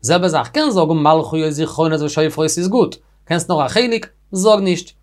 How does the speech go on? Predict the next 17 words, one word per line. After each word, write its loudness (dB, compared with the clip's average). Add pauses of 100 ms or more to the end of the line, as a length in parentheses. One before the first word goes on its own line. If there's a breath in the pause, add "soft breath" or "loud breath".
ווייל -2
יעדע 2
זאך 2
אין 0
עקב 2
די -4
צווייטע. -8 (400)
אבער -10
תקיעות 0
מיט -6
ברכות -2
אין -2
די -2
צווייטע, -2 (260)
איז -4
נישט -4
מעכב. -2